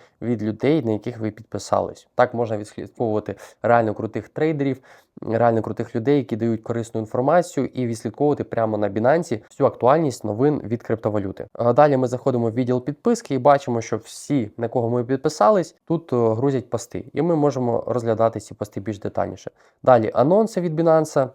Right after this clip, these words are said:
Так, дивимося, що у нас по анонсам. Новини актуальні також від Binance. Академія, це ми вже розбирали. І в ефірі.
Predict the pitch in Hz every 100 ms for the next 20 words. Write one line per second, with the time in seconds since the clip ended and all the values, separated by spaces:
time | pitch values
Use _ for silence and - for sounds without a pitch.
0 | _ _ _ _ _ _ _ _ - 117
1 | 104 110 117 110 113 - 113 110 - 110
2 | 110 107 - 101 - _ _ _ - 113
3 | 127 196 202 185 170 _ _ _ _ -
4 | 127 - 139 143 143 135 131 127 123 -
5 | 120 120 120 117 110 - 104 - _ _
6 | _ - 117 - 117 120 110 107 - 113
7 | 110 110 107 110 135 180 196 180 160 _
8 | _ _ - 139 135 117 - 101 90